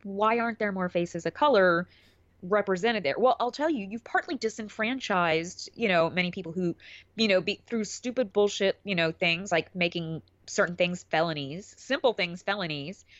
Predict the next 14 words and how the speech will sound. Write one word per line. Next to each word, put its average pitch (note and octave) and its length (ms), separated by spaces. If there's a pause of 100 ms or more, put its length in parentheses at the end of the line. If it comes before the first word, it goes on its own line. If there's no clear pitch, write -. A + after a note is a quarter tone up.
(160)
So, G3 400
and F3+ 160
you've, F3+ 260 (160)
you G#3 100
know, E3+ 140
done F3 220
all A#3 80
this G#3 120
racial G3 360
profiling. D#3+ 640
You've F3+ 160
made G#3 240
the - 60
poor E3+ 760